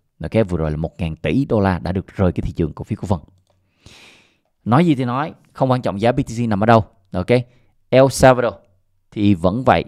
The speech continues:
Nga vẫn vậy, không thay đổi. Mỗi ngày như vậy là mua một Bitcoin. Và hồi đó đến giờ đã mua được tới, đang nắm giữ được tới năm ngàn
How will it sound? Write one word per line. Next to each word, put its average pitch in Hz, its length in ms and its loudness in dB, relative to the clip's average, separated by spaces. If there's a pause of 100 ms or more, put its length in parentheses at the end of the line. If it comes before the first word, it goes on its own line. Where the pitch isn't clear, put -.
(140)
Nga 110 160 -2
vẫn 95 160 -6
vậy, 98 140 -2
không 107 180 -4
thay 107 160 -4
đổi. 90 180 -2 (260)
Mỗi 98 180 0
ngày 123 180 2
như 101 140 -2
vậy 92 200 -4
là 90 120 -6
mua 101 180 -2
một 95 200 -4
Bitcoin. 110 340 -2 (260)
Và 92 160 -8
hồi 95 160 -2
đó 95 180 4
đến 143 140 0
giờ 127 180 4 (300)
đã 98 120 2
mua 120 240 0
được 98 220 -4
tới, 120 140 2
đang 127 220 2
nắm 131 160 -4
giữ 98 120 -2
được 98 140 -6
tới 117 140 -4
năm 131 420 -4
ngàn 92 220 -6